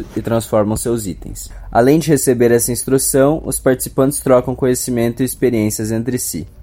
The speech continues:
O Recicla Atelier cobra uma taxa por essas oficinas, que geralmente cobre os materiais fornecidos e a manutenção do espaço.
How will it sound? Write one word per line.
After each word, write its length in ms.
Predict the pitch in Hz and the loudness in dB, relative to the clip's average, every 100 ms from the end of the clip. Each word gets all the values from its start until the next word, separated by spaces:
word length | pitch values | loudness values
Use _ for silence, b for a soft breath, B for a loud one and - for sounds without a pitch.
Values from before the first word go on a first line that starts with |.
| - | -4
O 80 | 113 | 2
Recicla 440 | 120 - 139 143 | 2 2 0 0
Atelier 380 | 127 135 127 123 | 4 4 6 4
cobra 240 | 131 110 | 2 0
uma 200 | 120 127 | 2 2
taxa 400 | 131 127 135 139 | 4 4 4 0
por 140 | - 110 | -2 -2
essas 260 | 107 - | -2 -2
oficinas, 680 | 117 - - 131 147 160 - | -4 -2 -2 0 0 0 -2
que 100 | 117 | -2
geralmente 480 | 120 113 110 110 - | 2 2 2 -2 -6
cobre 380 | - 117 107 | -8 -6 -4
os 80 | 107 | -2
materiais 640 | 104 101 107 95 92 95 | 0 0 0 2 2 0
fornecidos 640 | - 117 120 - 139 139 135 | -2 -2 0 -2 -2 -2 0
e 40 | |
a 60 | 139 | 2
manutenção 560 | 135 127 135 127 131 | 2 0 -2 -2 -4
do 80 | 117 | -4
espaço. 560 | 127 - 90 92 - | -6 0 0 0 -8